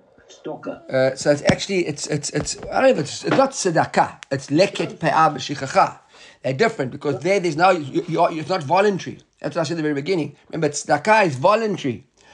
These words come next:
Speaker 2: This is one, it's a tax. This is a forced tax for the ani. So you're fulfilling a, you're fulfilling a mitzvah, but it's not tzedakah necessarily, right? What we call tzedakah. Okay. So, he's, uh, so that's the Gemara's question.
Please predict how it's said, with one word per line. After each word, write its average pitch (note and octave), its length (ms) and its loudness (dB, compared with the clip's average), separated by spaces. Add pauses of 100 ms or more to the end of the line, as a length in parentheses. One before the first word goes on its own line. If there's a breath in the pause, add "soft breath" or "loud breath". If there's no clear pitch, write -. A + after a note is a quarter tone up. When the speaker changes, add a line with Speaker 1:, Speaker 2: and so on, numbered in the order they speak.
(360 soft breath)
Speaker 2:
This G#3+ 240 2
is F#3+ 120 -4
one, F#3+ 180 2
it's - 220 -2
a C#3 80 -2
tax. - 400 0
This F#3 100 -4
is G#3+ 60 0
a D#3+ 100 4
forced G#3 340 0
tax F#3 220 0
for F3 140 -4
the D3+ 100 0
ani. F3 400 0 (400 loud breath)
So - 120 -6
you're F3 160 2
fulfilling A#3+ 520 2
a, D#3+ 60 -2
you're D#3+ 160 0
fulfilling E3+ 300 0
a C#3+ 40 2
mitzvah, A3 500 0 (260 soft breath)
but E3 80 0
it's D#3 100 -2
not B3+ 180 4
tzedakah A3 580 4
necessarily, C#3+ 540 -6
right? C#3 260 0
What C3 120 -10
we D3+ 100 0
call E3 240 -4
tzedakah. C3+ 440 -6 (680 loud breath)
Okay. C#3+ 280 -2 (1160 loud breath)
So, G3 160 2
he's, F#3+ 180 4
uh, A3+ 200 6
so G#3 120 -2
that's A3 200 4
the A#3+ 80 0
Gemara's A3 240 4
question. G3+ 480 2